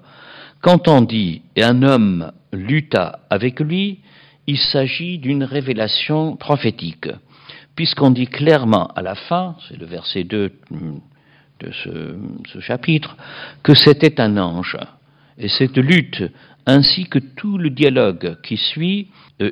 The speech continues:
eurent lieu dans une vision prophétique. Alors, euh, donc, les choses sont claires. Pour, pour Maïmonide, ce chapitre, malgré sa centralité,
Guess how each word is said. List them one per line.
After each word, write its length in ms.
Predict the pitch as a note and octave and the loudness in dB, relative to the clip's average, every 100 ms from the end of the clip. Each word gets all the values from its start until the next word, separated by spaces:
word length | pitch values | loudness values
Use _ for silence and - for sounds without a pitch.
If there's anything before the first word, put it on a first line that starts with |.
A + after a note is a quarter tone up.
| - | 0
eurent 260 | E3 D3+ | 0 2
lieu 300 | G2+ A2+ C#3+ | 2 2 2
dans 180 | C3+ A2+ | 2 0
une 200 | G#2+ A#2+ | 0 -2
vision 340 | G2+ F#2 B2+ | -2 -6 -8
prophétique. 600 | B2+ - - - - - - _ _ _ - | -8 -12 -14 -16 -18 -20 -20 _ _ _ -2
Alors, 520 | D3 C#3 G2+ D#2+ G1+ _ _ - | 0 2 0 -2 -8 _ _ -10
euh, 460 | F#2+ F2+ E2+ C#2+ D#2+ - - - - F2+ | -8 -6 -8 -12 -14 -16 -20 -20 -20 -16
donc, 300 | G2 A2 - - | -14 -12 -14 -14
les 140 | - F2+ | -12 -12
choses 420 | - F#2+ F2+ F#2 | -8 -8 -8 -10
sont 220 | - E2+ | -12 -14
claires. 440 | D#2 - C#3 D3 - | -8 -4 -2 -4 -8
Pour, 360 | - F2 F2+ - E2 | -8 -6 -6 -8 -14
pour 160 | - F2+ | -8 -6
Maïmonide, 800 | G2 F#2 F2 G2 D3+ C#3+ E2 D2+ - - - - | -4 -4 -4 -2 -4 -4 -8 -10 -20 -20 -20 -20
ce 300 | - - - | -12 -6 -2
chapitre, 840 | C3 - G2+ - F#3+ F#3+ - - - _ _ _ _ _ | -2 -2 -4 -4 -6 -6 -10 -10 -12 _ _ _ _ _
malgré 640 | F#2 F2+ F#2 G2 G2+ A#2 A#2+ | -10 -8 -6 -6 -6 -4 -4
sa 240 | - - | -4 -8
centralité, 840 | - G#2 F#2+ - G2+ A2+ - E3+ | -8 -8 -6 -4 -4 -4 -2 -2